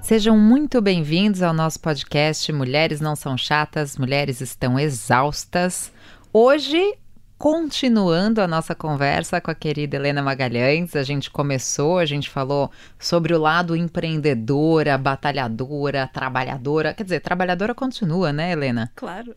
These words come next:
Speaker 1: <laughs> Mas agora a gente vem, acho que da pa-, a parte mais gostosa, pelo menos a minha parte favorita e da Helena também, que é falar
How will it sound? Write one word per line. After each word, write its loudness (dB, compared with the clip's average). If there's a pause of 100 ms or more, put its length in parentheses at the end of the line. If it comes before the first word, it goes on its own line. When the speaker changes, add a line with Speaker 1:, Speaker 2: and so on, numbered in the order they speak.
Speaker 1:
<laughs> -6
Mas 2
agora 0
a -2
gente -8
vem, -2
acho -6
que -10
da -4
pa-, -4
a -4
parte -4
mais 2
gostosa, 0
pelo -4
menos 2
a 4
minha 2
parte -2
favorita -2
e 0
da 2
Helena -2
também, -2 (400)
que -4
é 4
falar -2